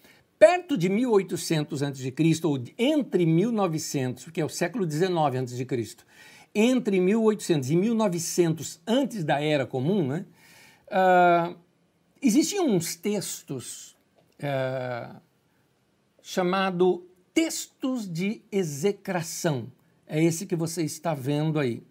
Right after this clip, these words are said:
Os textos de execração, em alguns desses textos, referem-se a uma cidade de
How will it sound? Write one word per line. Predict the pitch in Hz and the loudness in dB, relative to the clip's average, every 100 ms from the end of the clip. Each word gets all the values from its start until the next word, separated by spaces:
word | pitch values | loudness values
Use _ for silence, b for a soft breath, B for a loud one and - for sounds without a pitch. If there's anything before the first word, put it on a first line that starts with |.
| _ _ _ _ b b b b | _ _ _ _ b b b b
Os | - 175 | -4 -4
textos | - 339 320 285 | 0 -2 0 2
de | 190 | 4
execração, | 165 185 190 170 - - 220 202 170 | 6 4 2 0 0 0 2 2 2
em | |
alguns | 156 156 247 208 | 2 2 0 0
desses | 175 165 135 - | -4 -6 -10 -2
textos, | - 190 170 - 139 - B B B | 4 4 2 -4 -10 -12 B B B
referem-se | 190 196 - 285 262 233 - | 0 0 2 0 2 0 0
a | 202 | 0
uma | 196 185 | 0 -2
cidade | 160 - 160 131 175 185 147 135 | -4 -6 -4 -2 0 0 -2 0
de | 147 139 123 | 2 2 0